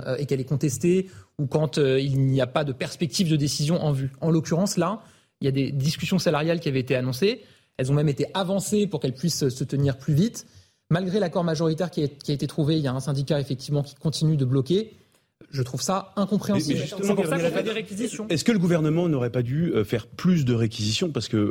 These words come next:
Speaker 2: là, on voit bien, c'est des réquisitions pour assurer le service minimum, c'est-à-dire, euh, permettre, dans un premier temps, la livraison de carburant pour les policiers, les pompiers, enfin, tous les services de secours. Mais les Français, eux, ils ne voient rien. Et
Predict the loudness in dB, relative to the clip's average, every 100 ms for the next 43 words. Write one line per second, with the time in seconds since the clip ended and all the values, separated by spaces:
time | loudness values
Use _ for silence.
0 | 2 2 2 0 0 0 0 0 0 0
1 | 0 0 -2 0 -2 -2 -2 2 2 0
2 | -2 -2 -4 -2 2 2 2 0 0 0
3 | -2 -10 _ -4 0 2 0 -2 -10 -4
4 | 0 2 2 2 2 2 0 2 2 2
5 | 2 2 2 2 0 2 2 0 0 0
6 | 2 2 0 0 0 2 2 0 0 0
7 | -2 -2 -8 -8 -6 0 0 2 0 0
8 | 0 0 0 -2 -2 -6 0 2 0 -2
9 | -6 -4 -2 0 2 2 2 2 2 0
10 | 0 -2